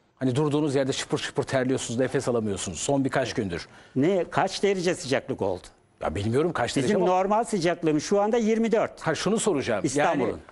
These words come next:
Speaker 1: buradan aşağı çıkan, yerin katmanlarından çıkan enerjiyle bunun bir alakası var mı?
Speaker 2: Yerden çıkarsa kırk derece sıcaklık yeryüzündeki sıcaklığı artırır. Bitti. Olay bu. Yani bunaltı dediğiniz olay o.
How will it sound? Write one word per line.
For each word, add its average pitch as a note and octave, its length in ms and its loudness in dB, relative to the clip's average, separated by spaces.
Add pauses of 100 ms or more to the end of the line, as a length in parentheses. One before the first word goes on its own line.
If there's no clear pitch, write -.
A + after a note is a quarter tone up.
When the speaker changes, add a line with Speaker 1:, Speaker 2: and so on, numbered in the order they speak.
(120)
Speaker 1:
buradan D#3 300 2
aşağı F3 340 0
çıkan, E3 380 0 (240)
yerin C#3 220 2
katmanlarından E3 720 0
çıkan D#3 260 0
enerjiyle D3 480 2
bunun C#3 180 2
bir C#3+ 60 2
alakası C#3+ 480 0
var C4+ 120 2
mı? - 220 -8
Speaker 2:
Yerden G3 440 2
çıkarsa A#3 480 0
kırk - 280 -2
derece F#3+ 300 2
sıcaklık G3+ 500 0
yeryüzündeki G#3+ 760 2
sıcaklığı G3+ 680 2
artırır. B3 680 0 (960)
Bitti. A2 380 0 (600)
Olay G3 300 2
bu. C3 140 -2 (800)
Yani E3 280 2 (180)
bunaltı G#3 460 2
dediğiniz F#3 400 2
olay E3+ 280 2
o. F#2 120 -2